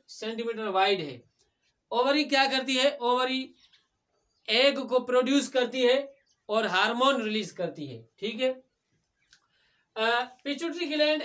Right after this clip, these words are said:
एलएच hormone produce करता है जो ovulation, ovulation process को promote करता है। Follicle cell जब mature होते हैं तो एलएच, अ,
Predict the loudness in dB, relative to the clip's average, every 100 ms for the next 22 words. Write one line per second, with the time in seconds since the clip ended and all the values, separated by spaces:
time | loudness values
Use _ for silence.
0 | -4 0 2 2 0 0 0 0 -2 -2
1 | -10 -6 -4 -4 -4 -4 -2 0 2 0
2 | -4 _ _ -6 0 0 0 -2 4 4
3 | 4 0 -4 -8 _ _ _ _ -10 -2
4 | 2 4 2 -2 -6 -4 -2 -2 -4 -10
5 | -2 -2 -2 -4 -4 -2 -4 -6 -6 -4
6 | -6 -6 -12 _ _ _ _ -8 0 2
7 | 2 2 0 2 2 4 2 -2 _ _
8 | _ -2 0 2 2 2 2 4 2 0
9 | 0 0 -2 -4 -2 0 -2 -4